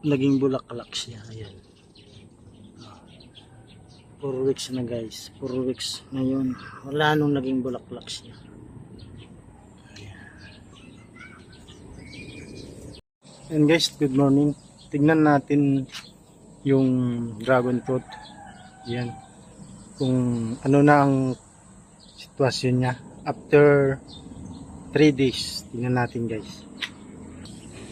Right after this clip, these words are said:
Ito na siya, guys. After three days, nung nakarang araw ko tinignan to. Ayan na siya. Pahinog na siya. Ayan. Subaybayan po natin ang kanyang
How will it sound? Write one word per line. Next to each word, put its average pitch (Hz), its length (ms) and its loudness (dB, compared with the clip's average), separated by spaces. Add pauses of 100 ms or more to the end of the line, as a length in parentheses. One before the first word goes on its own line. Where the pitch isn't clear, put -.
(640)
Ito 147 240 2
na 139 80 4
siya, 139 160 2
guys. 139 400 4 (640)
After 156 400 2
three 151 240 2
days, 147 260 -2
nung 139 140 2
nakarang 135 400 0
araw 131 240 2
ko - 80 -18
tinignan 123 560 -2
to. - 80 -16 (2500)
Ayan 147 240 0
na 139 80 -4
siya. 127 240 -12 (160)
Pahinog 131 320 -4
na 123 160 -6
siya. - 240 -14
Ayan. - 320 -18 (400)
Subaybayan 139 560 2
po 135 160 -4
natin 131 320 0
ang 139 240 2
kanyang 139 320 2